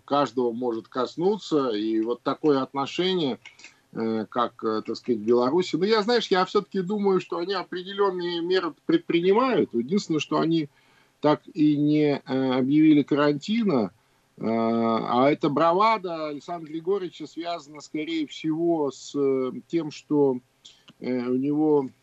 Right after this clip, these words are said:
э, выборы в августе, и, э, переносить, э, их он не, э, не хотел бы ни при каких обстоятельствах, потому что чем позже эти будут выборы, тем,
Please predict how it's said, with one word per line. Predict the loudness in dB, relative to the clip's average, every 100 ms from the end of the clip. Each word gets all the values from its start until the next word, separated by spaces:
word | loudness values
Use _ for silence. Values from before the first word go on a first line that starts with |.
| _
э, | -12 -8 -6 -2
выборы | -2 0 0 2
в | 2
августе, | 0 0 -6 -8 -12 -12 -14 _ _ -6
и, | 0 2 2 0 _ _ _ _ -8
э, | -4 -2 -2 -2 -2 -2 2
переносить, | 2 2 0 0 -2 -2 2
э, |
их | 4 4 4 2 2 2 2
он | 4 4 4
не, | 4 2 0
э, | -4 -6 -6 -6 -6 -6 -8 -10
не | -8
хотел | 0 0 4 4 4
бы | 2
ни | -2
при | -2 -4
каких | -4 -4 -6 -6
обстоятельствах, | -6 -2 0 0 -2 -2 0
потому | -2
что | 0
чем | 0 0
позже | 2 2 2
эти | 0 -2
будут | 0 0 0
выборы, | -2 0 0 0
тем, | -2 -4